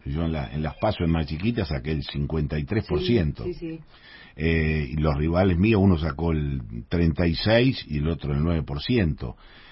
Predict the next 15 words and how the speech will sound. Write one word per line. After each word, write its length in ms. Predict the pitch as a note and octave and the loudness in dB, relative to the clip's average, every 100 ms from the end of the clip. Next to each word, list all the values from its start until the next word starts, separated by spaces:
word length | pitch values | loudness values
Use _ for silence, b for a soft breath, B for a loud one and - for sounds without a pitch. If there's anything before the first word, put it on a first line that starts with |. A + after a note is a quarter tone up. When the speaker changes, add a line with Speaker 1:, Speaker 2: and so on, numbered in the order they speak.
| B | B
Speaker 1:
Entonces, 600 | D#2+ D#2 G2+ F2 D#2 - - | -2 2 2 2 -4 -6 -2
lo, 300 | D#2 D#2+ - | 2 2 0
lo 220 | D2+ E2 | 0 0
que 100 | F2+ | 2
la 120 | F2+ E2+ | 2 2
gente 280 | C3+ B2+ | 0 0
estaba 320 | A#2 A#2+ A#2+ G#2 | 2 4 6 4
diciendo 680 | G2 A2 A#2+ C#3 D#3 D3 - - - - - | 2 4 4 4 2 0 -6 -18 -20 -20 -6
es, 220 | F#2+ - - | -4 -4 2
"Únanse, 760 | B2+ C#3+ B2 G2 B2 C#3 A#2+ b b b b b b b b - | 6 6 6 4 4 2 2 b b b b b b b b -6
que 120 | - F#2 | 2 4
los 140 | E2+ | 4
queremos 340 | F#2 A#2 A#2+ F2 | 4 6 6 4
a 20 | |
ustedes, 540 | F2 B2+ F#2+ C#2 A#1 | 4 4 4 2 -4